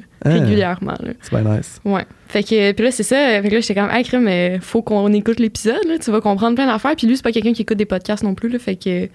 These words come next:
Speaker 1: Ouais.
Speaker 2: fait que là, c'était la deuxième fois que je l'écoutais. Puis, euh, j'ai encore pu faire un plus un une autre fois.
Speaker 1: Ouais, ouais, ouais.
Speaker 2: Mais
Speaker 1: T'as aimé ça, le film ?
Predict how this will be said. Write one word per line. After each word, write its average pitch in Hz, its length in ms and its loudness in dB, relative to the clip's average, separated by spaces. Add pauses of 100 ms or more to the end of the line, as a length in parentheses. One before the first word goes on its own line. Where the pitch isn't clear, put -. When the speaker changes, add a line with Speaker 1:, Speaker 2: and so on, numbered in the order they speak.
(120)
Speaker 1:
Ouais. 123 140 2 (240)
Speaker 2:
fait 196 120 -6
que 202 120 -2
là, 196 80 0
c'était - 180 -6
la 196 80 0
deuxième 220 300 0
fois 240 100 0
que 240 40 -2
je 233 40 2
l'écoutais. 233 540 0 (440)
Puis, 202 340 0
euh, 185 420 2
j'ai 208 240 0
encore 208 640 0 (100)
pu 208 220 -2
faire 190 360 -4
un 196 120 -2
plus 196 320 -10
un 196 120 -2 (140)
une 214 140 2
autre 202 180 -4
fois. - 260 -4
Speaker 1:
Ouais, 131 200 4
ouais, 131 320 0
ouais. 123 100 0 (480)
Speaker 2:
Mais 202 140 2
Speaker 1:
T'as 165 100 2
aimé 139 160 4
ça, 170 180 2
le 165 120 4
film ? 175 340 0